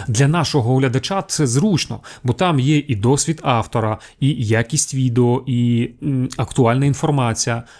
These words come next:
А для українського автора це надскладна ситуація. Це для нього неймовірний виклик. І саме через це, через оці,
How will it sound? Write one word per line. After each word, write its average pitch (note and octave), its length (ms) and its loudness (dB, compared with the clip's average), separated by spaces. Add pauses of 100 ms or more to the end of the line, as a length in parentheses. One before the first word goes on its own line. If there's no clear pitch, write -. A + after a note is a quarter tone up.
(240)
А C3 160 2
для C#3+ 380 -2
українського C#3+ 840 2
автора C3+ 500 -2
це - 220 0 (220)
надскладна A2+ 840 0
ситуація. - 680 -4
Це B2 340 2
для B2 200 2
нього A#2 400 0 (340)
неймовірний B2+ 840 4
виклик. D#3 500 0 (420)
І D3+ 320 4 (200)
саме F3+ 360 2
через C#3+ 360 0
це, E3+ 420 2
через B2+ 400 -2
оці, D3 640 -2